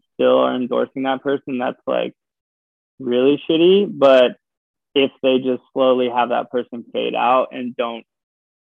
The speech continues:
address it, don't do anything about it, that's, you know, I guess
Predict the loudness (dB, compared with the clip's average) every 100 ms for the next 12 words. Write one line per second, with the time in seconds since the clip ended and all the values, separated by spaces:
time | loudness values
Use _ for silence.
0 | _ -12 -4 0 0 0 -4 -4 -4 -4
1 | -4 -4 -6 -8 -4 0 2 0 -4 -6
2 | -8 _ _ _ _ _ _ _ _ _
3 | _ -10 -6 -4 -4 -4 -6 -8 -6 -6